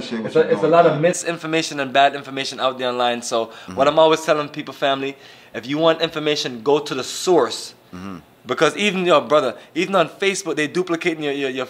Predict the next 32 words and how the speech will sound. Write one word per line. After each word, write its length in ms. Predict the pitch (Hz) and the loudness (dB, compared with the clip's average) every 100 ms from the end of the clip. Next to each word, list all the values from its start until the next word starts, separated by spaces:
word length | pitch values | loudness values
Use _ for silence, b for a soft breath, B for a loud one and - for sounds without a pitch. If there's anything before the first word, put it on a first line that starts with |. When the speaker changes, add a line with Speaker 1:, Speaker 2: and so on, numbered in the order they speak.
| - | -6
Speaker 2:
your 160 | 139 | -8
Facebook 480 | 135 175 165 165 156 | -2 -2 0 -2 -4
page, 280 | 165 151 143 | -2 -2 -2
they're 100 | 127 | -4
stealing 340 | - 175 156 | -2 -2 0
your 140 | 143 131 | -2 -4
account, 420 | - 156 156 - B B | -4 -2 -2 -4 B B
they're 80 | 131 | 0
Speaker 1:
True. 140 | 156 160 | 2 4
Speaker 2:
doing 40 | |
all 160 | 151 147 | 4 4
kind 240 | 170 165 | 2 2
of 80 | 143 | 0
stuff. 200 | 131 117 | -4 -2
So 80 | 139 | -2
I'm 80 | |
telling, 240 | 143 175 156 B | 0 -2 -2 B
like, 140 | 131 143 | -2 2
if 100 | 170 | 4
I 80 | 180 | 4
need 180 | 196 | 0
to 80 | 165 | -6
know 140 | 151 170 | 0 2
what's 200 | 156 160 | 2 0
going 200 | 160 156 | 0 2
on 180 | 151 147 | 2 0
here 280 | 156 156 156 B | -2 -2 -4 B
at 120 | 127 147 | -4 -4
this 140 | 147 | 0
empire 420 | 160 156 170 156 | -2 2 4 6
right 140 | 151 156 | 6 4
here, 200 | 156 | 0